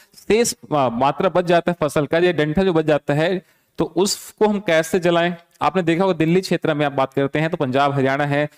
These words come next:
ठीक है, उत्तर प्रदेश कुछ भाग है, वहां पे पराली जलाने से फसलों के डु-, जो डुंठल होता है, छूटा वाला भाग होता है, रह जाता है भाग है, उसको जलाने से काफी ज्यादा वायु प्रदूषण होता है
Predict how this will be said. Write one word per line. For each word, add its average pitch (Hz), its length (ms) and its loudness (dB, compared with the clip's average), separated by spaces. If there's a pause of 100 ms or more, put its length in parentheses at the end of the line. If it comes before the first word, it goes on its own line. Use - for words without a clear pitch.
(140)
ठीक 165 120 0
है, 123 160 0 (160)
उत्तर 139 200 -2
प्रदेश 156 180 0
कुछ 151 140 0
भाग 143 260 0
है, 160 80 -2
वहां 143 180 0
पे 170 140 -2 (120)
पराली 151 320 2
जलाने 151 320 2
से 101 240 -2 (380)
फसलों 165 340 -2
के 196 200 0
डु-, 143 240 -2
जो 135 160 0
डुंठल 147 340 0
होता 165 280 0
है, 156 220 -2 (240)
छूटा 170 220 0
वाला 185 120 4
भाग 156 180 2
होता 147 240 0
है, 170 260 0
रह 165 140 0
जाता 165 220 0
है 151 80 2
भाग 139 180 0
है, 190 260 -2 (300)
उसको 170 180 0
जलाने 147 460 0
से 175 120 -4
काफी 147 360 -2
ज्यादा 151 240 2
वायु 131 260 2
प्रदूषण 143 340 -2
होता 135 320 -2
है 165 220 0